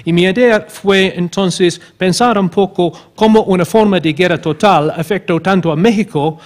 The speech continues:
como a Europa en el mismo año, mil novecientos catorce. Esta forma de guerra tuvo características y consecuencias distintas,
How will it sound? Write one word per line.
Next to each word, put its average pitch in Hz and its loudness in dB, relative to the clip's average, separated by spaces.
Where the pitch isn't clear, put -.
como 208 2
a - 0
Europa 147 -2
en 156 -2
el 156 -2
mismo 160 -2
año, 120 -2
mil 156 -4
novecientos 139 -8
catorce. 160 -4
Esta 202 -2
forma 208 2
de 180 -2
guerra 175 -2
tuvo 165 -4
características 170 -6
y 160 -12
consecuencias 151 -6
distintas, 196 -2